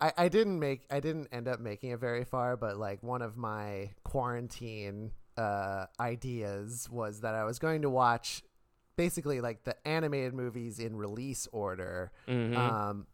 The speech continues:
Speaker 1: well, I guess at one point I was thinking, "I'll watch, I'll watch all the movies in release order." I found a, a list of those. And, like, at first it is, like, Snow White, Pinocchio,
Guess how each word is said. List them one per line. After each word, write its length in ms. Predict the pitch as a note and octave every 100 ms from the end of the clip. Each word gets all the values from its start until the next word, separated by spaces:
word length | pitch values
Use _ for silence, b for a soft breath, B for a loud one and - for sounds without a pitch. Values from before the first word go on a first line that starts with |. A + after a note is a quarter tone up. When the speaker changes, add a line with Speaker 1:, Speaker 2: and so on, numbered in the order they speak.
| - - -
Speaker 1:
well, 140 | D#3+ D#3
I 120 | E3
guess 200 | G3 G#3
at 80 | E3+
one 200 | F#3 F#3+
point 220 | E3+ D3+
I 120 | C3
was 180 | B2 B2
thinking, 320 | - B2+ A#2
"I'll 120 | A2 B2+
watch, 400 | D3+ D#3+ - -
I'll 140 | A#2 D3
watch 320 | E3+ F3+ - D#3+
all 200 | C#3 D3+
the 120 | C#3+
movies 460 | C#3+ D#3 C3+ A2+
in 160 | A2+ C3
release 380 | B2+ A#2+ C3+ -
order." 220 | G2+ F#2+
I 120 | F#2
found 280 | G#2+ C#3 C#3
a, 120 | A#2+ A#2
a 100 | -
list 320 | G#2+ C3+ - A2+
of 180 | G2+
those. 360 | G#2 F#2+ F#2+ A2 B B B
And, 160 | D#3 C#3+
like, 180 | C#3 D3
at 160 | C#3
first 440 | - D4+ A#3+ - -
it 140 | E3+
is, 320 | E3+ F#3+ D3+ C#3+
like, 380 | C#3 A#2+ A2+ b b b -
Snow 340 | - - D#3+
White, 380 | D3+ C3+ A2+ G#2+
Pinocchio, 920 | D3 C#3 C3+ C3 A#2+ G#2+ G2+ F#2+ G#2